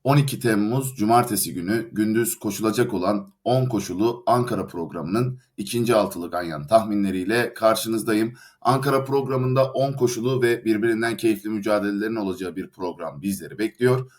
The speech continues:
Ben her zaman olduğu gibi ikinci altılı ganyan programına dair görüş ve önerilerimle sizlere yardımcı olmaya çalışacağım. Kısaca dünkü Bursa programını değerlendirmek gerekirse, yani dün Bursa'da beklentimizin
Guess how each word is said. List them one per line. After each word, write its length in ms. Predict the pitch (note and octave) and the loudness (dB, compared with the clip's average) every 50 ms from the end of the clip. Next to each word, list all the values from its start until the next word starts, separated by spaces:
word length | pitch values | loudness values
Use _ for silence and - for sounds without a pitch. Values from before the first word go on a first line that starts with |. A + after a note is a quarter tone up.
| _ _ _ _ _ | _ _ _ _ _
Ben 260 | - B2+ B2+ C3 B2+ B2+ | 0 2 2 2 2 0
her 200 | C3+ C3+ C#3 C3+ | 2 2 2 4
zaman 280 | B2 B2 A#2 A2 G#2 G2+ | 4 2 0 0 0 0
olduğu 380 | G2 F#2+ F2 - G2 F#2+ F2+ | -2 -2 -4 -6 -6 -8 -6
gibi 240 | D#2+ F#2 E2 A#2 B2 B2 A#2+ A2 | -8 -2 4 6 6 6 6 2
ikinci 320 | G2+ - G2+ G#2 G2+ B2 | -6 -8 -6 -4 -2 0
altılı 320 | A#2 A2+ - - G#2+ G#2 G2+ | 0 0 -2 -2 -4 -4 -2
ganyan 360 | G2+ G2+ G#2 A2 A#2 A#2 A2+ | -2 -2 -2 -2 -2 -4 -4
programına 540 | - G#2 F2+ F2 - F#2 E2+ F2 E2+ D#2 E2 | -6 -8 -8 -8 -8 -10 -12 -12 -14 -10 -8
dair 380 | D#2+ D#2 G2+ A#2 B2 B2 - | -4 0 2 2 2 0 0
görüş 340 | - A2+ A#2 A#2+ - - - | -2 0 0 0 -2 -4 -6
ve 60 | F2+ | -8
önerilerimle 840 | D#2+ E2 F2+ F2+ D#2 E2 D#2+ D#2+ E2 D#2 D#2+ E2+ G#2 A#2+ B2 B2+ B2+ - _ _ _ | -8 -8 -10 -10 -12 -12 -12 -14 -14 -16 -10 -6 -4 -4 -4 -4 -8 -14 _ _ _
sizlere 600 | - - C3 A#2 F#2+ F2+ F2 E2 G2+ A2+ A2 - | -8 -4 -4 -4 -4 -4 -4 0 0 0 0 0
yardımcı 520 | - A2+ A2+ A2 G#2+ A2 G#2+ G#2 G2 G2+ G2+ | 2 4 4 4 4 2 0 -2 -2 -2 -4
olmaya 360 | F#2 E2+ F2 G2 A2+ A#2+ A#2+ | -4 -4 -4 -4 -4 -4 -6
çalışacağım. 560 | - - A#2 A2+ G#2 F#2+ - - G#2+ A2 - - _ _ _ _ _ _ _ - | -4 -4 -4 -4 -4 -6 -4 -4 -4 -4 -4 -8 _ _ _ _ _ _ _ -8
Kısaca 600 | - B2+ C3+ D3 C#3+ C#3+ D3 - - C3 - - | -6 -2 0 0 2 2 2 2 0 -2 -4 -4
dünkü 480 | C3+ C#3 C3 C3+ C3+ C#3 C#3 B2+ A#2+ | -4 -4 -4 -4 -4 -4 -4 -4 -4
Bursa 300 | B2 C3 B2 - C3+ B2+ | -6 -4 -2 -2 -2 -2
programını 560 | B2+ B2+ B2+ B2 A#2+ A#2+ A#2+ A#2 B2 B2 B2 | -2 0 0 0 0 0 -2 -4 -4 -2 -2
değerlendirmek 720 | B2 A#2+ A#2+ A#2+ A#2+ A#2+ A#2+ A#2 A#2 B2 A#2 B2 B2+ B2 B2+ | 0 2 2 2 2 0 0 0 -2 -4 -4 -4 -6 -4 -2
gerekirse, 520 | B2+ B2 B2 A#2+ B2 B2 A#2+ - - A#2 | 2 2 2 2 2 -2 -4 -2 0 0
yani 340 | A#2 A#2 A2+ A2 A2 A2 G#2+ | 2 2 2 0 0 0 -2
dün 180 | A2+ A#2 A2+ A#2 | -4 -4 -2 -2
Bursa'da 520 | B2+ B2+ B2+ - B2 B2 B2+ B2 B2 - | -4 -4 -2 -2 0 0 2 0 0 0
beklentimizin 840 | A#2+ A2+ - - A#2+ A#2 A#2 A2 - A2 A2+ A2 A2 C3 C3+ C3 B2+ | -2 -4 -4 -2 -2 -2 -2 -2 -4 -6 -6 -4 -4 -4 -4 -6 -8